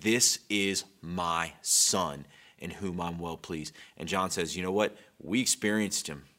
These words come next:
<laughs> We saw him. We touched him. And because of that, we must proclaim him. We must tell his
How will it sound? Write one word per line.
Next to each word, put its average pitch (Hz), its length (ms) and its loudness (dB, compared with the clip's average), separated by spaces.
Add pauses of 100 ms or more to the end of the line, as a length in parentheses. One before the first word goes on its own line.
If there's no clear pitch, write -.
<laughs> - 240 -8
We 113 180 0
saw 123 500 6
him. 107 260 2 (260)
We 107 180 2
touched - 480 2
him. 78 180 -6 (280)
And 90 160 -4
because 135 520 2
of 104 120 -2
that, 95 280 0 (180)
we 120 560 4
must 104 500 4 (200)
proclaim 95 640 -2
him. 78 300 -8 (220)
We 110 200 4
must 110 400 2
tell 139 560 4 (160)
his 117 440 4